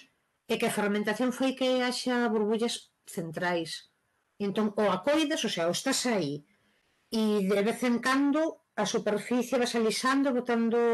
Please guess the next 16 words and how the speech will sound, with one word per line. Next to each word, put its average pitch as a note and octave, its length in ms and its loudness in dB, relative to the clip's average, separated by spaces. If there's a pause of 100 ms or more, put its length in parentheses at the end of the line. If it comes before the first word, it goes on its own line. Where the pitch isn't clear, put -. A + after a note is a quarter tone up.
(140)
botando G#3+ 720 -2
todo G#3 320 0
o F#3+ 80 0
gas G#3 200 -2
que A3 120 -6
te G#3 80 -4
aparezca G3 440 -4
no F3+ 120 -6
centro, B3 560 -4 (480)
por A3 160 0
fora D4 480 0 (400)
non A3+ 400 2
te A#3 100 -8
sae, G3 460 -2
non A#3 160 0
tes G#3 160 -2